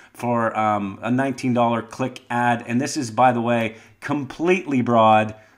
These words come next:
one hundred percent broad, no targeting aside from the United States, okay? So let's just keep that in mind.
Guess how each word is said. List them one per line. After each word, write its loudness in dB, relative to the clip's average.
one 0
hundred 0
percent -2
broad, 4
no 2
targeting 0
aside 2
from 0
the 0
United -2
States, -6
okay? -8
So -10
let's -4
just -10
keep -6
that 2
in 0
mind. 2